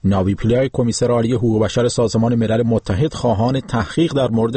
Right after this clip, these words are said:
کشتار دست جمعی سربازان سوری به دست مخالفان این کشور شد. به گزارش خبرگزاری فرانسه، این سربازان طی هفته‌ای که گذشت در شمال سوریه اسیر شده بودند.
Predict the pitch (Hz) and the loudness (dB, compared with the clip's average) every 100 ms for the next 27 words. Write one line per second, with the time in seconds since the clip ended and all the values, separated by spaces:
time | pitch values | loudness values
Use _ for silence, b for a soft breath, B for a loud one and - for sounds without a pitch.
0 | 131 123 107 - 123 120 120 113 101 - | -2 -2 -2 0 0 2 0 0 -4 -2
1 | 117 107 101 - 113 113 - 110 107 101 | -2 -2 -2 -2 0 0 0 0 0 0
2 | 107 107 - 104 120 147 127 107 104 - | 0 -2 -2 0 2 0 0 -2 -2 -2
3 | 117 - 90 85 92 90 92 95 87 104 | -2 0 -2 -2 -2 0 0 -2 -2 -2
4 | 87 - - B B B B B 92 90 | -2 -2 -6 B B B B B 0 0
5 | 98 110 113 104 104 101 107 113 101 101 | 0 0 -2 0 0 0 -2 0 -2 -2
6 | 92 135 123 113 107 101 131 127 117 113 | 0 -2 0 0 0 -2 -2 -2 -2 -2
7 | 107 - 120 104 107 107 113 139 - - | -4 -2 -2 -2 -2 0 0 -2 -4 -12
8 | b b b 87 85 104 139 151 - 113 | b b b -4 -2 0 0 0 -2 -4
9 | 92 101 - 104 143 143 - 82 76 76 | -2 -2 -2 -2 0 -2 -2 -4 -2 -4
10 | 71 | -6